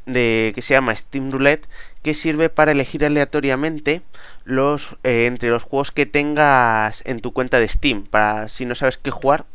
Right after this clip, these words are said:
entras a esta página y te lo elige uno de forma aleatoria.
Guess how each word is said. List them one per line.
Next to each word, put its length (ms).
entras 340
a 40
esta 260
página 420
y 100
te 140
lo 60
elige 360
uno 120
de 40
forma 260
aleatoria. 500